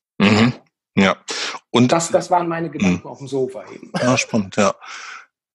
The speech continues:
Speaker 1: Und, ähm, wie, äh, jetzt überlege ich sozusagen auch tatsächlich, das eine ist ja quasi immer die Bestattungsbranche, die ja quasi auch zum Kunden eigentlich immer das, das allererste Gesicht,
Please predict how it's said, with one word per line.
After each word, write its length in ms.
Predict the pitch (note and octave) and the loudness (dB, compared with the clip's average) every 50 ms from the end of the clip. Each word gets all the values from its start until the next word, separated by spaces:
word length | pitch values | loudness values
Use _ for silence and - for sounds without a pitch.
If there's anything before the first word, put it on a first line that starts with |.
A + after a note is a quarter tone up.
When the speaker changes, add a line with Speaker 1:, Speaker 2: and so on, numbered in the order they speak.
| _ _ _ _ | _ _ _ _
Speaker 1:
Und, 560 | - - A2+ A#2 A#2+ A#2+ A2+ - - - _ - | 0 4 4 6 6 6 4 2 0 -6 _ 0
ähm, 640 | A2+ G#2+ G#2 G#2 G#2+ G#2+ G#2+ G#2+ G#2+ G#2+ A#2 - - | 2 4 4 6 6 6 6 6 6 4 4 2 -4
wie, 400 | - D3 - - G#2 G#2+ A2+ G#2+ - - - - | -10 -10 -10 -8 -8 -8 -8 -10 -12 -16 -10 -4
äh, 540 | - A2 G#2+ G2+ G2+ G2 G2+ G#2 G2+ F#2+ | 0 2 2 2 2 2 0 -2 -2 -2
jetzt 240 | G2+ G#2+ A2 - - | 0 0 -2 -2 -4
überlege 360 | - - A2 G2+ A2 B2 D3 | -6 -4 -2 0 0 -2 -2
ich 100 | C#3+ - | -4 -4
sozusagen 340 | - C#3 A#2+ - - G#2+ G#2+ | -2 -2 -2 0 0 0 0
auch 220 | - G2 G2 - - - - - | -2 -4 -6 -8 -12 -14 -14 -8
tatsächlich, 340 | - A2+ A2 A2 A2+ G#2 G2 | -4 -2 -2 -2 -2 -4 -2
das 160 | - G2+ - | -2 -2 -2
eine 280 | - - A2 A2+ B2+ C3 | -2 0 2 2 4 2
ist 100 | A2+ - | 2 2
ja 80 | A#2+ | -2
quasi 400 | G#2 - - A2 G#2+ G#2 G2+ G#2 | -2 0 2 2 2 2 2 0
immer 180 | G2 G2+ G#2+ G#2 | 0 0 -2 -2
die 140 | F#2+ G2 F#2 | -2 -4 -6
Bestattungsbranche, 840 | F#2+ - F2+ - - G#2 - B2 A#2+ - - - A2+ A2 G#2+ G#2 G#2 | -6 -4 -2 -2 -2 -2 0 0 0 0 0 2 2 4 4 2 0
die 120 | G#2 A2+ | -2 0
ja 160 | G#2+ G2+ F#2+ F#2 | 0 2 2 0
quasi 380 | - - G2 G2+ G2 F#2+ G2 | -2 -2 0 0 0 0 0
auch 180 | - - A2+ - | -4 -4 -6 -6
zum 220 | - - G2 F2 | -4 -4 -4 -4
Kunden 420 | - - A2+ A2+ A#2+ A#2+ A2 A2+ G#2+ | -4 -2 0 2 2 4 4 4 2
eigentlich 400 | - - F#2+ G2+ G2+ G2+ G#2+ A2 | 2 0 -2 0 0 0 0 0
immer 160 | A2+ G#2 G2 | 0 0 0
das, 180 | F#2+ - - G2+ G2 G#2 | 0 -2 -4 -4 -6 -6
das 160 | - G2 - | -6 -4 -2
allererste 500 | E2+ G#2 G#2 G#2 - - G2+ F#2+ - - | -2 -2 -2 -2 -2 -2 -2 -4 -4 -6
Gesicht, 540 | F#2+ F#2 F2+ F#2 G#2+ B2+ - - - - - | -8 -8 -4 -4 -2 0 0 0 0 0 -2